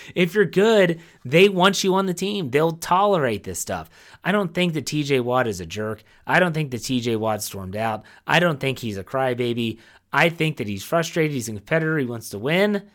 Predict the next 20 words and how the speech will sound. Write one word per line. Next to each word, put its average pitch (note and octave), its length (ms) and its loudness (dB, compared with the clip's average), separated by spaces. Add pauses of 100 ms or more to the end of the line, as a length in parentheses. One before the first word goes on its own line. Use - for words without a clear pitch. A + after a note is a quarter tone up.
(840)
And B2+ 100 -4
that's D#3+ 220 0
where C#3 100 0
I'm C3 80 0
gonna A2+ 160 -4
stand F2 340 -10
on D2+ 120 -14
it. - 100 -20 (640)
That's - 220 -6
it. A#2+ 200 0 (560)
All A#2+ 120 -2
right, B2 200 4
I'm A#2 140 -4
not D3 180 4
gonna D3 160 -2
give D3 200 2
it D3 40 2
any D3 160 2
more C#3+ 200 2
oxygen. G2+ 580 0